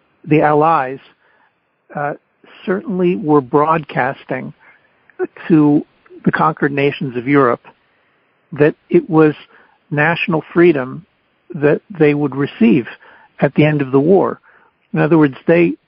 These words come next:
they had the idea of, uh, fighting against, uh, Hi-, Hitler's imperialism. And,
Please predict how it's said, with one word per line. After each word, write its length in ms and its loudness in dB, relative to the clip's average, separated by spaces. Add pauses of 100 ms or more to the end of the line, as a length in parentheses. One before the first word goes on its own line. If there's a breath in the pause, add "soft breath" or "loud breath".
(260)
they 220 0
had 360 -4
the 140 -2
idea 640 -2
of, 240 -4 (600 soft breath)
uh, 200 0 (160)
fighting 300 -2
against, 400 -4 (800 soft breath)
uh, 260 2
Hi-, 280 -2
Hitler's 500 0
imperialism. 880 0 (760 loud breath)
And, 320 -2